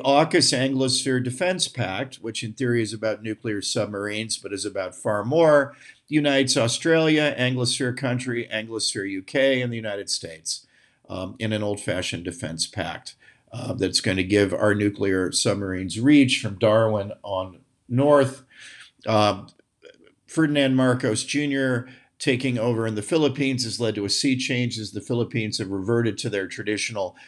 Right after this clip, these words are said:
pro-American stance. He's even offered American basing in the northernmost islands of the Philippines, which could resupply Taiwan.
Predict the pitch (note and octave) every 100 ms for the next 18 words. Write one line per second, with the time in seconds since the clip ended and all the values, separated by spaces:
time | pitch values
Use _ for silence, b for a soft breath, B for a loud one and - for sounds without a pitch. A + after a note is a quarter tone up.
0 | B - C3+ A#2 G#2+ B2+ D3+ C#3+ C#3 B2+
1 | C3+ C3 C3 B2+ A#2+ A#2 B2+ B2 A2 A2
2 | G#2+ A2 G#2 G2+ F#2 G#2 G2 A#2+ A#2+ -
3 | B2 A#2 B B B - A2+ A2 A#2 B2+
4 | B2+ B2 A#2 G2+ - - D3+ E3+ E3 C#3+
5 | C#3 C3 C3+ B2+ C3+ B2 B2 B2+ G#2+ -
6 | A2+ G#2+ G2 - - G2+ F2+ F2 - A2+
7 | A#2 D#3+ D#3 D#3 C#3